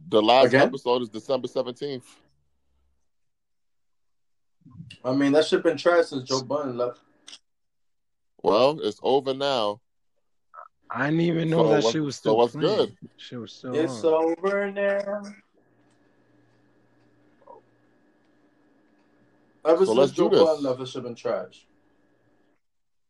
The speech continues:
Speaker 3: Nah.
Speaker 2: Let's do what?
Speaker 1: Exactly. Let's make the move to
Speaker 3: Yeah.
Speaker 1: Complex. What?
Speaker 3: Complex
Speaker 2: Nah, I'm
Speaker 3: need
Speaker 2: good.
Speaker 3: us. We don't need them.
Speaker 1: Bro.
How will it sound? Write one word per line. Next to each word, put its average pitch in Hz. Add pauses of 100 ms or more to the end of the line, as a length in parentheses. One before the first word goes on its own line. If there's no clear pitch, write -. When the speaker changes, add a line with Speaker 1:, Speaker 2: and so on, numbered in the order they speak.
(480)
Speaker 3:
Nah. 139 (1080)
Speaker 2:
Let's 120
do 147
what? 156
Speaker 1:
Exactly. 156
Let's 139
make 160
the 165
move 170
to 180
Speaker 3:
Yeah. 175
Speaker 1:
Complex. 175 (2250)
What? 113
Speaker 3:
Complex 147
Speaker 2:
Nah, 127
I'm 156
Speaker 3:
need 156
Speaker 2:
good. 165
Speaker 3:
us. 147
We 147
don't 151
need 143
them. 143 (560)
Speaker 1:
Bro. 104